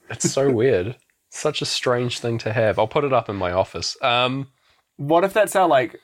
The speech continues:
Speaker 2: Sync Floyd merchandise? Is it's, uh, <laughs> it's the Dark Side of the Moon album cover, but it says "soft foods only." <laughs>
Speaker 1: I feel like that makes us sound even more like boomers. It's wonderful. Like,
Speaker 2: <laughs>
Speaker 1: we,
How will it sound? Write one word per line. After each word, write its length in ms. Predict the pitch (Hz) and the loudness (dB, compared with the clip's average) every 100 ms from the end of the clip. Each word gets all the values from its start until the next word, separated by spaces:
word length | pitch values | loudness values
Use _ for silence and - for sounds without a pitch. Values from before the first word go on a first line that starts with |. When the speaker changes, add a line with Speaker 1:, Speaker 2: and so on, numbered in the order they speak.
| - | -12
Speaker 2:
Sync 300 | - 131 107 | -4 -4 -2
Floyd 240 | 123 110 | -2 -2
merchandise? 640 | 98 92 - 104 110 165 | -2 -6 -4 0 0 0
Is 160 | 127 110 | -6 -4
it's, 320 | 113 - - | -6 -6 -6
uh, 380 | 120 117 135 - - - - - - | -2 0 -2 -6 -12 -20 -20 -8 0
<laughs> 720 | - - - _ - - - | 0 0 -8 _ -20 -18 -2
it's 140 | 160 143 | 0 2
the 100 | 170 | 4
Dark 260 | 156 160 | 6 4
Side 120 | 147 165 | 4 2
of 80 | |
the 60 | 147 | 2
Moon 180 | 143 135 | 0 4
album 320 | 117 117 123 | 4 2 0
cover, 260 | 123 113 98 | 0 0 -2
but 120 | 98 | -6
it 80 | 98 | -6
says 220 | - 113 | -4 -2
"soft 380 | - 135 - - | 0 0 0 -4
foods 400 | - 110 110 104 | -4 -2 0 0
only." 360 | 101 107 120 147 | -2 0 0 0
<laughs> 40 | - | 0
Speaker 1:
I 600 | 185 - - 427 - 208 | 0 0 0 0 0 0
feel 200 | - 285 | 0 2
like 180 | 370 359 | 2 2
that 140 | 240 214 | 0 0
makes 220 | 190 165 | 0 -2
us 140 | 175 | -6
sound 320 | - 170 156 | 0 2 0
even 380 | 147 139 127 131 | -2 -4 -4 -2
more 280 | 120 113 117 | 2 4 6
like 320 | 113 101 113 | 4 0 0
boomers. 580 | 107 101 101 90 95 - | -2 -2 -2 -6 -8 -8
It's 220 | 123 120 | -6 -6
wonderful. 640 | 120 104 107 104 104 95 104 | -2 0 0 -2 -2 0 2
Like, 280 | 107 104 | 2 0
Speaker 2:
<laughs> 160 | 110 - | -2 0
Speaker 1:
we, 100 | 311 | 0